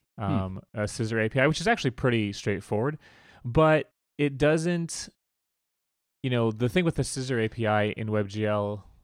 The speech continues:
Speaker 2: or Open G L is that it's just a, uh, it's an axis-aligned bounding box. So it, it does not ever rotate, as
Speaker 1: Hmm.
Speaker 2: far as I can tell.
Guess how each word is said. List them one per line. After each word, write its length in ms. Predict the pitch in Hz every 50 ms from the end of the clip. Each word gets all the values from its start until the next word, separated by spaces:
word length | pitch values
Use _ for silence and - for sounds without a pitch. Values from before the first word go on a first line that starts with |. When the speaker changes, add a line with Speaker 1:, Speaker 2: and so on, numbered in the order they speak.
| _ _ _
Speaker 2:
or 260 | - 113 101 101 -
Open 200 | 107 104 - 107
G 160 | 98 101 104
L 220 | 101 98 98 95 -
is 200 | - 107 101 98
that 220 | 110 107 104 101
it's 400 | - - 113 113 - - - -
just 440 | 120 104 104 117 117 113 - - - - -
a, 480 | 110 107 104 104 104 101 101 101 - - _ _ _ _ _ _ _ _ _ _ _ _ _ _ _ _ _ _ _ -
uh, 240 | 107 104 101 101 -
it's 120 | - 120 -
an 80 | 117 -
axis-aligned 720 | 110 120 117 - 139 117 - 120 110 110 110 107 104 95
bounding 320 | 101 98 98 95 90 90
box. 420 | 90 - - - - - - - - - - - - _ _ -
So 180 | - 117 107 104
it, 80 | - -
it 140 | 117 101
does 180 | - 113 104 98
not 220 | 110 107 104 101 -
ever 200 | 107 101 101 95
rotate, 420 | 95 95 95 - - 95 - - _ _ _ _ _ _ _ _ _ _ _ _ _ _ _ _ _ _
as 120 | 117 113 175
Speaker 1:
Hmm. 60 | 123
Speaker 2:
far 100 | 107 101
as 100 | 95 101
I 60 | 92
can 120 | 95 95 87
tell. 280 | - 95 87 87 92